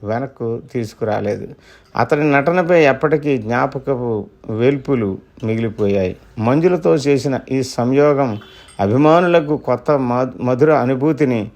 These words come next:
కూర్చింది. ఆమె నటన పాత ప్రేమ భావన పట్ల తన ఎమోషనల్ అవగాహన మొదటిసారిగా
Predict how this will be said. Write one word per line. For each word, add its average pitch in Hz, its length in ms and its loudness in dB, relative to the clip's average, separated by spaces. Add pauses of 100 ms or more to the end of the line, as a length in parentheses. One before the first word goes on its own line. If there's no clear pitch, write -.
(320)
కూర్చింది. 95 560 -8 (140)
ఆమె 131 240 2
నటన 127 500 -2 (400)
పాత 139 220 0
ప్రేమ 120 500 0 (220)
భావన 117 420 0
పట్ల 117 480 -2 (720)
తన 156 140 4 (220)
ఎమోషనల్ 156 640 2 (120)
అవగాహన 127 720 -2 (100)
మొదటిసారిగా 110 1000 -4